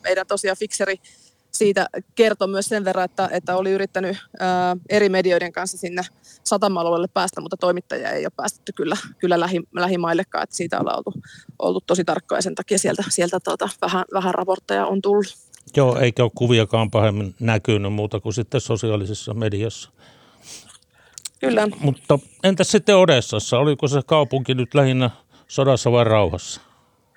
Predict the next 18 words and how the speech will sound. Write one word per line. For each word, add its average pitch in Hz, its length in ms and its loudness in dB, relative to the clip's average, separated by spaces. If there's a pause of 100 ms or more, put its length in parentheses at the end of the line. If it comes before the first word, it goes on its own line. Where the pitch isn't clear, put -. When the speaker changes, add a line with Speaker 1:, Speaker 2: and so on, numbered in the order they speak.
(800)
Speaker 1:
No, 269 180 2 (160)
silloin 277 340 2
kun 220 80 4
me 269 80 6
oltiin 262 200 2
siellä, 208 180 4
niin 208 120 2
ilta 220 180 0
oli, 185 120 -2 (120)
oli 208 140 2
hyvin 214 220 2
rauhallinen 185 540 0
ja, 180 200 -2
ja 190 200 -2
Igor, 196 340 0
meidän 185 240 -2
kuski, 202 280 -6
näytti 180 380 -8